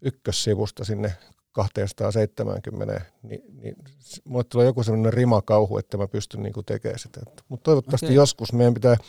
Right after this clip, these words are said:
Speaker 2: Kyllä.
Speaker 1: pitää sun kanssa joku kirjoitusseminaari <laughs> seminaari
Speaker 2: Niin,
Speaker 1: ja
Speaker 2: niin.
Speaker 1: jutella, jutella näistä tarkemmin.
Speaker 2: Niin, kyllä, kyllä, joo.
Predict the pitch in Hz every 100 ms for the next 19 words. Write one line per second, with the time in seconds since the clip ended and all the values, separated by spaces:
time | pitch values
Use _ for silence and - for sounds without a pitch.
0 | - - 143 135 135 143 139 139 131 151
1 | 135 120 117 113 143 123 117 - 123 117
2 | 113 110 110 - 175 - 151 - 160 156
3 | 160 131 123 120 113 135 127 110 101 -
4 | - 120 113 101 104 117 - - 120 -
5 | 120 101 131 175 113 127 120 113 135 117
6 | - - 131